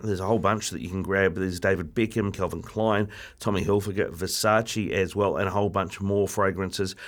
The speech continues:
They've got the biggest range of fragrances at the lowest prices.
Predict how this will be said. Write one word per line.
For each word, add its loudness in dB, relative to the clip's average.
They've 0
got -2
the -6
biggest -2
range -2
of -8
fragrances -2
at 0
the 0
lowest 4
prices. 2